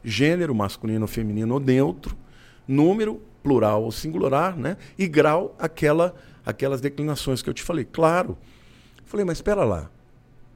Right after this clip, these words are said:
Graça, caris, é feminino.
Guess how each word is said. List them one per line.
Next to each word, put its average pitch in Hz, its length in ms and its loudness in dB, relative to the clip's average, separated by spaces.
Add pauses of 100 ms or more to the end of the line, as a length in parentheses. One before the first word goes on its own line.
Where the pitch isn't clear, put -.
(300)
Graça, 139 680 0 (260)
caris, 143 760 -4 (760)
é 143 80 -4
feminino. 160 640 -2